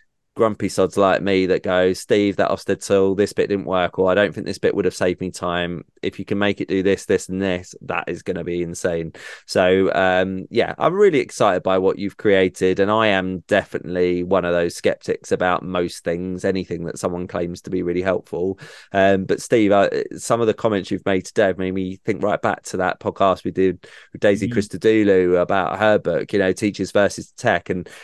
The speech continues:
Speaker 1: you know, some of the points she makes in that book is we need to be harnessing it to, you know, make what we do more powerful rather than trying to kind of,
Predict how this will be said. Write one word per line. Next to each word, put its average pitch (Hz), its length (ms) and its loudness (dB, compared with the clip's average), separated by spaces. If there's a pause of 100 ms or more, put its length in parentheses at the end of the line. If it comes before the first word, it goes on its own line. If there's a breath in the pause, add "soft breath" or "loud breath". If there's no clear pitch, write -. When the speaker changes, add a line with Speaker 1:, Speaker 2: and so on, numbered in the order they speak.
(160 loud breath)
Speaker 1:
you 92 60 -8
know, 95 260 4
some 113 220 -2
of 104 40 0
the 98 80 0
points - 260 0
she 101 100 -4
makes 104 280 2
in 95 60 -8
that 82 140 -4
book 92 200 -4
is 95 220 0 (300 soft breath)
we 98 120 -2
need 104 200 0
to 104 100 -4
be 95 260 2
harnessing 117 760 0
it 98 200 -4
to, 95 440 2 (520 loud breath)
you 117 160 -2
know, 92 160 0
make 107 480 0
what 107 120 2
we 104 100 -2
do 101 160 0
more 98 200 0
powerful 98 640 0
rather 95 460 4
than 90 260 -2
trying 92 400 0
to 95 140 -8
kind 90 240 -4
of, 92 160 0